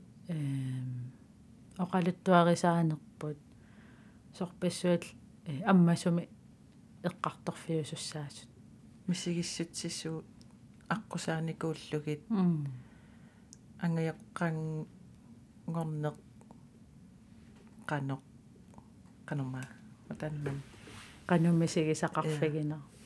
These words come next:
Speaker 1: nersoq. Angayaqqaangorneq, naartuneq, ilaqutariinneq. Qanoon taan taassum silarsuani soqartarnersoq.
Speaker 2: Mm.
Speaker 1: Mm. Taavalu,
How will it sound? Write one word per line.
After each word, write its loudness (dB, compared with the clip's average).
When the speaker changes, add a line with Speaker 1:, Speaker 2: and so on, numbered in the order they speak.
Speaker 1:
nersoq. -6
Angayaqqaangorneq, 6
naartuneq, 6
ilaqutariinneq. 2
Qanoon 4
taan -2
taassum 4
silarsuani -4
soqartarnersoq. -8
Speaker 2:
Mm. -4
Speaker 1:
Mm. 2
Taavalu, 2